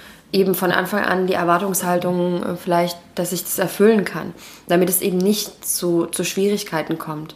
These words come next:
Und formulier für dich einfach auch, was sind deine Werte? Was ist dir wichtig in der Zusammenarbeit? Schreib es dir auf, auf den Zettel, leg es dir im Gespräch, wenn du ein Neukundengespräch hast, wirklich neben dir hin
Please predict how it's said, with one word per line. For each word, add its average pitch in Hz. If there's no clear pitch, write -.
Und 180
formulier 214
für 262
dich 214
einfach 208
auch, 190
was 202
sind 208
deine 220
Werte? 185
Was 170
ist -
dir 208
wichtig 202
in 185
der 175
Zusammenarbeit? -
Schreib 214
es 294
dir 240
auf, 226
auf 226
den 202
Zettel, 214
leg 233
es 262
dir 214
im 190
Gespräch, 214
wenn 196
du 190
ein 175
Neukundengespräch 196
hast, 185
wirklich 214
neben 214
dir 196
hin 208